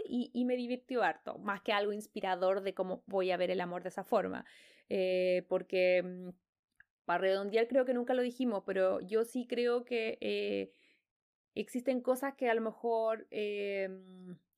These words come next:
se conjugan para que uno esté con una persona y no con otra, o esté en una situación y no con otra.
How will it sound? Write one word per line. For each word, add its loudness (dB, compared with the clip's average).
se 0
conjugan 0
para 0
que -4
uno -4
esté -6
con -2
una -4
persona -6
y -8
no -6
con -4
otra, -2
o -2
esté -8
en -6
una -6
situación -10
y -10
no -8
con -6
otra. -4